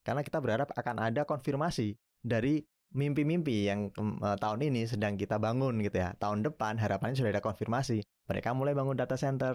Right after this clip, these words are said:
kemudian mulai tercermin dari kinerja. Dan di sisi lain, pandemi kan udah pulih. Otomatis saham-saham siklikal, saham-saham yang ya tidak ter-, apa, tidak mendapatkan berkah dari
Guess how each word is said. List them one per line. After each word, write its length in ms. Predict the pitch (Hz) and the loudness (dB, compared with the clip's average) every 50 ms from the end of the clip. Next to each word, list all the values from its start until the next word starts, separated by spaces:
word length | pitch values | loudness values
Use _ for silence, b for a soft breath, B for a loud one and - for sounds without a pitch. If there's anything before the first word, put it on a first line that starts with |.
| 131 | 0
kemudian 240 | 120 110 104 110 110 | 0 0 0 2 2
mulai 160 | 104 101 120 | 2 0 0
tercermin 400 | 107 120 104 - 123 117 127 127 | 0 -2 -2 -2 -2 0 0 0
dari 160 | 120 110 107 - | 0 0 0 -2
kinerja. 480 | - 120 123 117 113 123 131 123 - - _ _ _ _ _ - | 0 0 0 0 0 0 0 0 -2 -6 _ _ _ _ _ -2
Dan 240 | 120 143 160 170 | 0 2 2 2
di 80 | 156 151 | 2 2
sisi 160 | 151 135 135 151 | 2 2 2 2
lain, 380 | 151 143 123 110 117 127 127 | 2 2 2 2 0 0 -2
pandemi 320 | - 110 107 104 117 131 - | 0 0 2 2 2 0 0
kan 80 | 156 | -2
udah 100 | 135 104 | -2 -2
pulih. 380 | - 92 92 92 90 87 90 - _ _ _ _ _ | 0 0 0 2 0 -2 -4 -6 _ _ _ _ _
Otomatis 560 | 113 104 - 107 98 92 92 101 147 147 - | -4 -2 0 0 0 0 0 0 0 0 0
saham-saham 480 | 120 107 101 98 95 - 107 117 123 | 0 0 0 0 0 0 0 0 0
siklikal, 680 | - - 170 - - 151 151 147 - - 107 101 104 110 | 0 -2 -4 0 0 0 0 0 0 -2 0 2 0 0
saham-saham 460 | - 113 101 101 95 110 104 117 113 | 2 0 0 0 0 0 0 2 2
yang 200 | 104 101 98 98 101 101 - _ _ _ _ _ _ | 2 2 2 0 -2 -4 -8 _ _ _ _ _ _
ya 240 | _ 104 104 101 98 95 | _ 0 2 2 2 0
tidak 440 | - 110 101 98 107 104 - - _ | 0 -2 -2 0 0 -2 -2 -6 _
ter-, 440 | - 113 107 101 101 98 95 95 - | -4 -2 -2 0 0 0 0 -2 -2
apa, 320 | - 98 101 98 - - 98 | -2 -2 -2 -2 -2 -4 -4
tidak 400 | - 113 101 98 101 - - - | -4 -2 -2 0 -2 -2 -4 -4
mendapatkan 520 | - 117 110 107 101 - 110 - - 110 104 | -2 0 0 0 0 0 -2 -2 0 0 0
berkah 240 | 95 - - 120 107 | -2 -2 -2 -2 0
dari 480 | 107 104 104 98 101 101 98 95 92 | 2 2 2 2 2 2 2 2 0